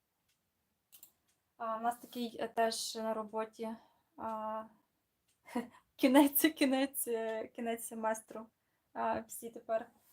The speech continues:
в майстерні працюють, е, дуже багато. Як завжди, ми, знаєш, не встигають. <laughs> Студенти завжди не встигають. Е, цей. То,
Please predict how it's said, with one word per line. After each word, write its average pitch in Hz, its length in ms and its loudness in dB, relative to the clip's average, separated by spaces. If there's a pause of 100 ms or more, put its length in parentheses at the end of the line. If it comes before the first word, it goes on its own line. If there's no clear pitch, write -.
(100)
в 226 40 -12
майстерні 226 520 -4
працюють, 285 680 -8 (480)
е, 220 420 -2 (280)
дуже 220 240 -10
багато. 262 640 -4 (580)
Як 226 640 -4
завжди, 247 340 2
ми, 226 300 0
знаєш, 233 220 2
не 233 80 2
встигають. 220 680 -4 (220)
<laughs> - 1300 6
Студенти 277 480 2
завжди 269 400 2
не 254 180 6
встигають. 214 640 0 (760)
Е, 226 720 -14
цей. 220 360 -12 (1800)
То, 233 200 -10